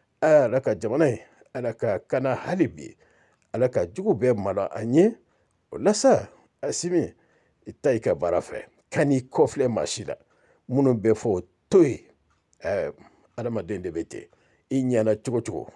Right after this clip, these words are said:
f'u ka défaut, dɔw yɛrɛ bɛ yen nɔ, olu yɛrɛ défaut sɔrɔ Ala yɛrɛ la. Awa, o la, ni dɔw fɔra, ɛ, o ko tɔ olu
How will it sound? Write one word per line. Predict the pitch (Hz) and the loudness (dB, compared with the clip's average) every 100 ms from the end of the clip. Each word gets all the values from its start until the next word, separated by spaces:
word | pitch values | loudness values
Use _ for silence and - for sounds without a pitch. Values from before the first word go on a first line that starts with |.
| _ | _
f'u | - 113 | -10 -4
ka | 104 | -4
défaut, | 82 87 110 76 | -4 -8 -8 -8
dɔw | 71 160 | 2 4
yɛrɛ | 127 123 | 6 2
bɛ | 90 110 104 | 2 -2 -2
yen | 90 | -6
nɔ, | 90 - _ _ | -10 -12 _ _
olu | - 120 | -2 4
yɛrɛ | 127 117 117 | 6 6 2
défaut | 90 87 117 | -2 -6 -4
sɔrɔ | 110 92 | -4 -6
Ala | 101 104 | -4 -2
yɛrɛ | 92 80 78 | -2 -2 -4
la. | 67 - _ _ _ _ - | -8 -12 _ _ _ _ -2
Awa, | 123 71 - - | 0 -2 -6 -12
o | 80 | -2
la, | 170 330 _ _ _ _ | 0 0 _ _ _ _
ni | 120 135 170 170 | -2 4 4 4
dɔw | - 147 156 | 2 4 4
fɔra, | - 175 110 - _ _ _ - | 4 2 2 -2 _ _ _ -6
ɛ, | 78 - _ _ _ - | -6 -6 _ _ _ -10
o | 80 | -10
ko | - 147 151 131 | -2 0 0 0
tɔ | 151 | 2
olu | 131 85 117 135 | 2 0 -4 -6